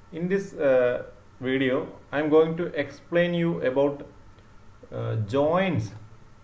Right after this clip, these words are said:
that needs to be provided in gravity dams, especially to, uh, concrete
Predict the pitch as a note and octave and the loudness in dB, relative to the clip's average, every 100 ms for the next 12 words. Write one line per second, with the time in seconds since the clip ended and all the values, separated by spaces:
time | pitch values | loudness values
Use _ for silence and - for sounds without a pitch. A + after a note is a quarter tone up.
0 | - - - - - - - - - C3 | -20 -20 -20 -20 -20 -20 -20 -20 -2 0
1 | C#3 - C#3 C3 B2+ C#3+ C3 C3 A#2+ A#2 | 0 -2 -8 -6 -6 -6 -6 -2 2 4
2 | B2 D#3 - - - - - - - - | 2 0 -6 -18 -20 -20 -20 -20 -20 -12
3 | C3+ D3 E3+ - A2 A2 A2 A2 B2+ C#3 | -6 -6 -8 -12 0 4 4 2 -4 -10
4 | - - F#2+ E2+ F2+ - - - - A#2+ | -16 -10 -6 -6 -6 -16 -20 -14 -6 -6
5 | A2+ - A2+ D3 D#3 - - - - - | -4 -8 -4 -6 -6 -12 -20 -20 -20 -20
6 | - C#3+ C#3+ C#3 - - - - A2+ G#2 | -10 -4 -4 -4 -14 -20 -20 -10 -4 -4
7 | G2+ G#2 A2+ - - - - - - - | -4 -8 -12 -18 -20 -20 -20 -20 -6 2
8 | C#3 D#3 D#3+ F3+ F#3+ E3+ | 4 4 0 0 0 -2